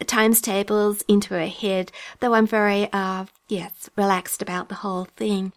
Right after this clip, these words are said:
But what are we gonna do for the next two years? And we're unschooling, of course. I can't write down,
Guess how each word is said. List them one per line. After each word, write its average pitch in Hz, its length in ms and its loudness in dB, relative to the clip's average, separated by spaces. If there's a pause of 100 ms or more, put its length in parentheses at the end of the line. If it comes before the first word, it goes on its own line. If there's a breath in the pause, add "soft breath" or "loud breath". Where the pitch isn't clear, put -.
(560 loud breath)
But - 100 4
what 285 140 6
are 277 40 6
we 254 120 6
gonna 220 200 6
do 202 280 2
for 190 160 -2
the 190 80 0
next 196 320 0
two - 180 -4
years? 190 800 0 (300 loud breath)
And 302 100 4
we're 320 140 8
unschooling, 196 840 2
of - 140 -12
course. 190 480 0
I 202 80 -4
can't 247 320 -2
write 190 260 0
down, 185 480 0